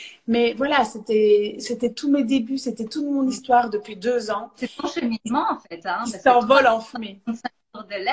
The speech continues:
Speaker 2: live, c'est, ça te, ça te transforme, quoi, aussi.
Speaker 1: Mm, oui, c'est ça. Et en fait, j'ai, j'a-, j'adorais voir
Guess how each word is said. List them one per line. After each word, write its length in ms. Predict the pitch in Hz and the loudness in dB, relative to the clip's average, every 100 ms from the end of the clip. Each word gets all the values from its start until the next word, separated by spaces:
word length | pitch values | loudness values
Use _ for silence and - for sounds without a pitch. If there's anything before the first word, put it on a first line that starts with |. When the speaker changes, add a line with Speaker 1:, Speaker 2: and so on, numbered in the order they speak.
| 320 | 0
Speaker 2:
live, 100 | 311 | -2
c'est, 280 | - 240 370 | -6 -12 -14
ça 140 | - 175 | -12 -14
te, 220 | 185 170 | -14 -16
ça 140 | 180 | -16
te 100 | 170 165 | -18 -20
transforme, 640 | _ 202 226 349 302 190 | _ -18 -12 -8 -6 -8
quoi, 180 | 180 165 | -10 -12
aussi. 320 | 160 - 180 - _ _ - | -12 -16 -20 -20 _ _ -14
Speaker 1:
Mm, 340 | 247 254 294 | -10 -6 -4
oui, 60 | 320 427 415 | -4 -4 -6
c'est 100 | 262 | -4
ça. 280 | - 359 - | 0 0 2
Et 120 | 220 | 0
en 60 | 220 | 0
fait, 180 | 285 381 - | -4 -10 -12
j'ai, 280 | 226 220 214 | -4 -2 -2
j'a-, 340 | 214 196 196 - | -4 -2 -2 -2
j'adorais 500 | 208 185 285 370 320 | -6 -6 -4 -4 -2
voir 280 | 247 233 | 2 2